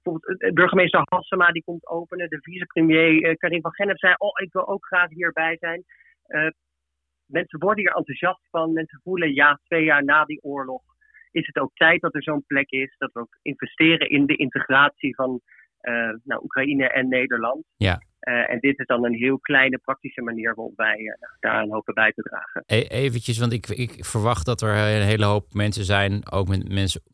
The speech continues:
Speaker 2: met Oekraïners thuis, die, eh, ook dol enthousiast worden om, om daar te gaan werken. Maar geef even aan of, of je daar nog behoefte aan hebt of dat het wel goed zit.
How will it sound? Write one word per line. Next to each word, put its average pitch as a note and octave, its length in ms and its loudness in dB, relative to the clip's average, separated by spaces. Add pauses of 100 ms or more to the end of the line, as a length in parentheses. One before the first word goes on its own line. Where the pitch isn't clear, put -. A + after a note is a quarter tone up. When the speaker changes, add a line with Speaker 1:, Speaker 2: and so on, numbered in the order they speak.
(140)
Speaker 2:
met G2+ 240 -2
Oekraïners G2+ 480 -2
thuis, G2 380 2
die, F#2 360 2
eh, F#2 200 4 (680)
ook G#2 260 2
dol G#2+ 200 2
enthousiast G2+ 460 0
worden G#2 260 2
om, G2 180 2
om G2+ 320 0
daar G2+ 160 2
te - 100 -8
gaan G2 120 2
werken. G2 420 2
Maar G#2 280 2 (160)
geef A#2+ 340 -2
even A#2 260 0
aan A2+ 260 2
of, G2 160 -2
of G#2+ 160 -4
je A2 60 0
daar A2+ 120 4
nog G#2+ 120 2
behoefte G2+ 340 0
aan B2 100 4
hebt A#2 180 2
of A2+ 100 0
dat A2+ 160 0
het G#2 160 0
wel G#2+ 120 2
goed A#2+ 220 -2
zit. F2+ 280 0